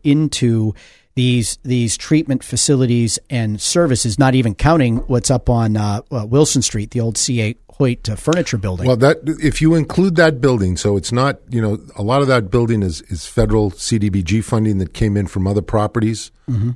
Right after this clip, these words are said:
Speaker 2: um, that we had funded, like, uh, the, the building that was refinanced, uh, where, uh, Margaritas is.
Speaker 1: Yeah.
Speaker 2: And also where McQuaid's used
Speaker 1: Uh,
Speaker 2: to
Speaker 1: those
Speaker 2: be.
Speaker 1: were Section one oh eight funds, weren't they?
Speaker 2: Well, there
Speaker 1: Margaritas?
Speaker 2: were a lot of C D B G funds, too, also in those funding.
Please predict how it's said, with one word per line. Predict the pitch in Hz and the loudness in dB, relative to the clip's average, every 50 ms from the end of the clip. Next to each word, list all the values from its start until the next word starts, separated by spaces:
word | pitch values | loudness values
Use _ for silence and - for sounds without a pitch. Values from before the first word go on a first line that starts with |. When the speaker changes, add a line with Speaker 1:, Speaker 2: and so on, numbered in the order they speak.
| - - | -8 -8
Speaker 2:
um, | - 95 92 90 87 87 85 87 98 - 92 90 | -8 -6 -4 -4 -4 -4 -6 -6 -8 -10 -10 -8
that | 87 101 95 - | -6 -6 -6 -4
we | 107 104 110 107 | -4 -4 -2 -2
had | 107 98 82 - | -2 -4 -6 -8
funded, | - 113 107 107 104 101 101 90 92 | -8 -6 -4 -2 -2 -2 -4 -4 -4
like, | 98 90 90 85 - _ - | -4 -4 -4 -6 -8 _ -8
uh, | 98 92 87 85 87 85 85 85 85 85 | -6 -6 -4 -4 -6 -6 -6 -8 -8 -10
the, | 92 90 92 - - - - - - - - - _ _ - - - _ _ _ _ _ _ _ _ _ _ _ _ _ _ - 82 82 101 - - _ _ - | -12 -12 -12 -12 -12 -12 -14 -16 -16 -20 -20 -20 _ _ -20 -20 -20 _ _ _ _ _ _ _ _ _ _ _ _ _ _ -20 -20 -20 -20 -20 -20 _ _ -12
the | 90 90 87 | -8 -4 0
building | 87 113 117 113 110 110 107 | 2 4 4 4 4 2 0
that | 104 90 | 0 -2
was | 95 87 85 | -4 -4 -2
refinanced, | 92 110 101 - - 107 107 107 107 104 104 98 - - - - 95 | -2 -2 -2 -4 -4 -4 -2 -2 -2 -2 -2 -4 -6 -8 -10 -8 -6
uh, | 90 87 85 85 87 - - | -6 -6 -6 -6 -8 -8 -6
where, | 95 92 92 92 87 82 82 85 | -4 -2 -2 -2 -2 -2 -2 -4
uh, | 82 82 82 | -4 -4 -4
Margaritas | 85 95 101 101 101 92 92 92 98 104 104 117 101 95 | -2 -2 0 0 0 0 0 0 0 0 0 0 -2 -2
is. | 120 117 120 120 - - - | -2 -4 -4 -6 -10 -10 -4
Speaker 1:
Yeah. | 131 123 127 - _ _ _ _ _ _ - | -2 -2 -2 -2 _ _ _ _ _ _ -8
Speaker 2:
And | 98 95 | -6 -4
also | 98 104 104 - - 110 | -2 -2 -2 -2 0 0
where | 101 98 98 90 | 0 0 0 0
McQuaid's | 90 82 - 110 107 104 101 87 | -2 -2 0 2 2 2 2 0
used | 101 107 127 | -2 -2 0
Speaker 1:
Uh, | 131 | 2
Speaker 2:
to | 139 156 | 2 4
Speaker 1:
those | 127 | 4
Speaker 2:
be. | 123 | 6
Speaker 1:
were | 143 | 4
Section | - - 143 127 - - 120 | 6 6 4 4 4 2 2
one | 120 120 | 2 4
oh | 113 113 | 2 2
eight | 117 117 | 0 0
funds, | - - 107 98 98 - | -2 -6 -8 -8 -8 -6
weren't | 110 110 113 - | -6 -6 -4 -2
they? | 127 127 117 104 - | -2 -4 -4 -4 -4
Speaker 2:
Well, | 127 127 127 127 123 | -2 0 0 0 0
there | 120 123 | 0 0
Speaker 1:
Margaritas? | 120 120 | 0 0
Speaker 2:
were | 117 | 0
a | 117 | 0
lot | 120 123 120 110 | 0 0 0 -2
of | |
C | 104 - 123 110 | -4 -4 -4 -2
D | 104 104 98 | -2 -2 -4
B | 87 87 98 87 | -4 -6 -8 -6
G | 78 95 98 | -6 -6 -6
funds, | 82 - - 87 82 80 - | -6 -6 -8 -8 -6 -8 -8
too, | - 104 95 92 | -6 -4 -4 -2
also | 92 90 87 - 92 87 82 | -4 -4 -6 -6 -6 -6 -6
in | 82 80 | -6 -6
those | 82 80 78 - | -6 -8 -10 -10
funding. | - - 82 80 82 80 80 78 | -10 -10 -8 -8 -6 -8 -8 -10